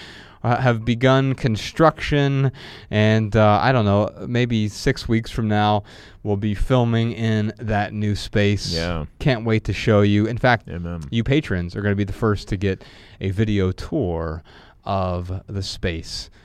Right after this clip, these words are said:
Speaker 1: Stay tuned for that. But in the meantime, y'all, love people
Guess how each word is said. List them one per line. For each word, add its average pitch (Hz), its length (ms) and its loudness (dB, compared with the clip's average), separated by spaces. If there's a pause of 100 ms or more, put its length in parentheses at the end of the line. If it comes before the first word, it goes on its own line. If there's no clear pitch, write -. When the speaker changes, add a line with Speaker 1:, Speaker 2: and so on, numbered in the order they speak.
(160)
Speaker 1:
Stay 101 220 0
tuned 92 420 -4
for 98 160 -4
that. 98 260 2
But 165 200 6
in 196 80 6
the 180 60 6
meantime, 170 520 4
y'all, 113 260 2 (360)
love 196 220 6
people 156 440 4